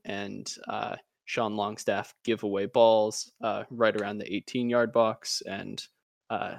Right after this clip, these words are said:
Southampton, uh, furiously grabbed those opportunities. Um, and I would slate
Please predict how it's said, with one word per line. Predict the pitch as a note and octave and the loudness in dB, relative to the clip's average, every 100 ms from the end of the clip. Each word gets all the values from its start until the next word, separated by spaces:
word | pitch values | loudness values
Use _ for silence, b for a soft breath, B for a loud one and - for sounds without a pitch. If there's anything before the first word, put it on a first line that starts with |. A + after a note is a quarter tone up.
| - | -10
Southampton, | - G2+ G2 F#2+ - G2 G2 - _ _ _ _ _ _ _ _ _ - | 0 0 0 -6 -6 -6 -8 -14 _ _ _ _ _ _ _ _ _ -6
uh, | G2+ - - - | -6 -6 -10 -16
furiously | _ - - C3 C3 A#2 G#2+ - G2+ - _ _ | _ -14 -2 6 6 6 4 0 -4 -6 _ _
grabbed | A#2 A2+ G#2+ G2+ | 2 4 4 0
those | G2+ G2+ G#2 | -4 -4 -2
opportunities. | G2 G2+ - A#2+ A2 G#2 G2+ G2+ - - | -4 -4 -6 -6 -4 -4 -4 -4 -8 -6
Um, | G#2+ G2+ - _ _ _ _ _ _ _ _ _ _ _ _ _ | -6 -8 -12 _ _ _ _ _ _ _ _ _ _ _ _ _
and | C#3 C#3+ | 4 6
I | |
would | D3+ D#3+ D#3+ | 8 8 6
slate | - C#3+ C#3+ C#3 | 0 4 4 4